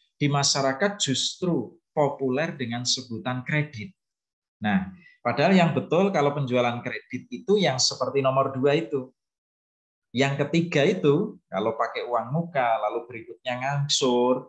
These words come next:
itu namanya secara angsuran. Hanya saja di masyarakat justru istilah penjualan angsuran ini lebih populer dengan sebutan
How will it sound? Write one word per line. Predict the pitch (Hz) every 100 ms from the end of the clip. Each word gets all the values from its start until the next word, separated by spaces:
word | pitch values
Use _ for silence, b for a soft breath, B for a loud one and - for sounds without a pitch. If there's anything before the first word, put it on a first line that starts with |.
| _ -
itu | 135 139 214
namanya | 185 123 104 95 131 156
secara | - 123 - - 107 98 123 139 - 135
angsuran. | 135 127 117 - - 101 95 87 78 - _ - 120
Hanya | 117 110
saja | 104 98 165
di | 143 113
masyarakat | 113 - 107 92 85 156 175 - -
justru | 123 - - 185 151
istilah | 147 - 143 127 120
penjualan | 123 113 107 101 95
angsuran | 101 101 - 107 101 90 -
ini | 92 82 123 175 220 - - _ b b
lebih | - 120 123 107
populer | - 104 - 135 123 95 95
dengan | 104 95 95
sebutan | - - - 95 113